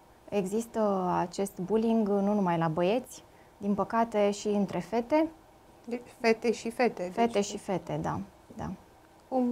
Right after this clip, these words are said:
Speaker 2: o
Speaker 1: Da.
Speaker 2: situație care v-a atras în special atenția?
Speaker 1: Um, o fată care a schimbat, uh, colectivul, da, în clasa a cincea a fost, uh, mutată de părinți la altă școală,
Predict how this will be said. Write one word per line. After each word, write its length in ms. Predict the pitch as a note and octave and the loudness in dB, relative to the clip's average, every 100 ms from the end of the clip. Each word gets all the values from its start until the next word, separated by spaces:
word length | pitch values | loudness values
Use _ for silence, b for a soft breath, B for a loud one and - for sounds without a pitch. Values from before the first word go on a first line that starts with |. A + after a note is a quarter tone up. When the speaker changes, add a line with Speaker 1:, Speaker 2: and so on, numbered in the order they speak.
| A#3 | 2
Speaker 2:
o 80 | |
Speaker 1:
Da. 60 | C4 | 2
Speaker 2:
situație 520 | C4 C4 C4+ B3+ B3 | 4 2 6 6 6
care 180 | A3+ A3 | 4 4
v-a 120 | G#3 | 6
atras 360 | G#3 G3+ G#3+ G#3 | 6 6 0 -2
în 100 | G#3 | -4
special 560 | - G#3 G#3 G#3+ G#3 | -2 -4 0 2 4
atenția? 640 | G3 G3 G#3 G#3 G#3 G3+ G3+ - - - - - | 2 0 -2 -2 -2 -8 -8 -12 -20 -20 -20 -10
Speaker 1:
Um, 500 | G#3+ G#3+ G#3 G3 F#3+ F#3 F#3+ G3 G3 B B B B B B - - - - - - - - | -4 0 2 2 0 0 -2 -4 -6 B B B B B B -20 -20 -20 -20 -20 -20 -20 -4
o 340 | B3+ B3+ B3 | 0 4 4
fată 400 | A#3 C4 C4+ C#4 C#4 | 6 8 8 6 4
care 200 | A3 G3 | 4 4
a 80 | G3 | 4
schimbat, 500 | - G#3 G3+ G#3+ G#3+ | 2 4 6 4 4
uh, 180 | G#3+ G3 | 4 6
colectivul, 600 | G#3 F#3 F#3 A3+ A#3 C#4+ | 6 6 4 0 4 4
da, 160 | G3 F#3+ | 6 6
în 80 | G#3+ | 4
clasa 380 | F#3+ F#3+ - F3+ | 2 0 2 2
a 80 | |
cincea 380 | F3 - G3 G3+ | 2 2 2 4
a 40 | F3 | 4
fost, 260 | - F#3+ - | 2 -2 -2
uh, 80 | F#3 | 0
mutată 440 | E3+ F3+ F3 F#3 F3+ | 2 2 2 2 2
de 120 | E3 | 2
părinți 460 | E3+ F3 F#3 F#3 F3+ | 2 2 4 2 4
la 100 | E3+ | 4
altă 200 | F3 F3+ | 4 0
școală, 640 | F3 - F#3 F3+ F3 E3+ | -2 4 4 6 4 4